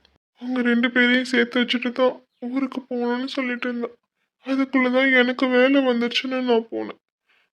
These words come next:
அந்த கேப்ல இவ்ளோ பிரச்சனையை நடத்தி விட்டான் உங்க புருஷன். ரெண்டு நாள், ரெண்டு நாள் அவளை தேடி நான் எப்படிலாம் அலைஞ்சேன் தெரியுமா? என் உடம்புல உயிரே இல்லைங்க. என் பொண்டாட்டியை நான் பார்க்குற வரைக்கும். ஒரு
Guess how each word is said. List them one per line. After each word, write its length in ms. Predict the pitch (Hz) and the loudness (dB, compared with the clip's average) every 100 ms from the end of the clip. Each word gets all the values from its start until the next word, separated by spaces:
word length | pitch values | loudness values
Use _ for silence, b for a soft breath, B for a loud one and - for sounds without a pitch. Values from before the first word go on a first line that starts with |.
| - | -10
அந்த 260 | 269 254 247 208 | -8 -4 -4 0
கேப்ல 460 | 220 240 247 269 262 - _ _ 254 | 2 2 0 -4 -6 -6 _ _ -20
இவ்ளோ 340 | 247 285 302 302 | -4 6 8 6
பிரச்சனையை 520 | 302 269 - 285 294 | 6 2 2 -2 2
நடத்தி 340 | 277 262 277 | 2 2 0
விட்டான் 320 | 262 254 262 247 | 0 0 -2 -2
உங்க 160 | 240 | -2
புருஷன். 440 | 240 254 247 294 - _ _ _ _ _ | -4 -4 -6 -8 -12 _ _ _ _ _
ரெண்டு 380 | - 277 277 269 | -2 2 4 6
நாள், 260 | 262 247 226 - _ _ - | 6 6 2 0 _ _ -6
ரெண்டு 360 | 262 294 311 294 | -2 2 4 4
நாள் 280 | 285 277 277 | 4 4 4
அவளை 320 | 262 269 277 277 | 4 2 0 0
தேடி 360 | 277 277 285 285 | 2 4 4 0
நான் 240 | 277 262 | 0 -2
எப்படிலாம் 540 | 262 269 302 302 294 285 | -2 -2 0 0 2 0
அலைஞ்சேன் 420 | 277 285 294 285 | 2 2 2 2
தெரியுமா? 360 | 277 262 254 - - _ _ _ _ _ - | 0 0 -4 -8 -12 _ _ _ _ _ -16
என் 220 | 254 247 | -8 -4
உடம்புல 380 | 240 240 247 262 247 | 0 0 0 0 0
உயிரே 340 | 233 254 277 | 0 0 0
இல்லைங்க. 440 | 269 247 254 240 220 - - | 0 0 -2 -2 -6 -8 -10
என் 220 | 269 262 | -8 -6
பொண்டாட்டியை 520 | - 254 247 262 277 277 | -4 -4 -2 -2 0 0
நான் 200 | 269 254 | 0 -2
பார்க்குற 340 | 254 254 - 254 | -2 -2 -4 -2
வரைக்கும். 460 | 247 254 - 392 - _ _ _ _ _ - | -2 -4 -4 -6 -8 _ _ _ _ _ -8
ஒரு 180 | 254 | -2